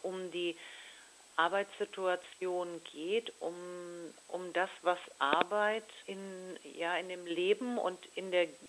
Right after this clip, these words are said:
Etiologie der Erkrankung sozusagen bedeutet, inwieweit da Unterstützung von Vorgesetzten ist, inwieweit Arbeit vielleicht auch gesund macht, ja.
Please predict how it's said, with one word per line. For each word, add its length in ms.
Etiologie 680
der 180
Erkrankung 800
sozusagen 840
bedeutet, 720
inwieweit 640
da 260
Unterstützung 960
von 180
Vorgesetzten 760
ist, 240
inwieweit 560
Arbeit 400
vielleicht 420
auch 140
gesund 540
macht, 420
ja. 200